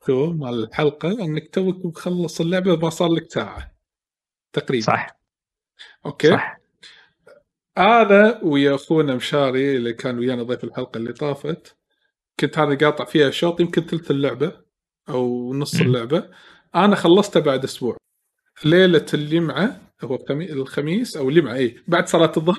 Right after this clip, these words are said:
Speaker 1: خلصت. أنا ما راح أحرق شيء، ولكن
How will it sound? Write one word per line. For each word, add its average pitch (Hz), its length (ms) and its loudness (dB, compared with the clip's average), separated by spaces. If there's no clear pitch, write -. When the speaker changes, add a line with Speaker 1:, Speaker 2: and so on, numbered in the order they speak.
Speaker 1:
خلصت. - 360 -12
أنا 180 380 2
ما 175 180 4
راح 208 140 2
أحرق 175 280 0
شيء، - 220 -6
ولكن 147 540 2